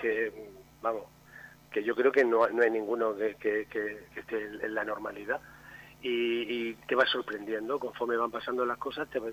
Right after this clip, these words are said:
te, te, te va sorprendiendo. Te va sorprendiendo de, de esos personajes, cómo pueden actuar así, y, y nada, pero claro,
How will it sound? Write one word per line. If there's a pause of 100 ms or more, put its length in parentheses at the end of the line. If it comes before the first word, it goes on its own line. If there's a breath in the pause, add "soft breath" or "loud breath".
te, (160)
te,
te
va
sorprendiendo. (800 loud breath)
Te
va
sorprendiendo
de,
de
esos
personajes,
cómo
pueden
actuar
así, (580 loud breath)
y, (400)
y (460)
nada,
pero
claro,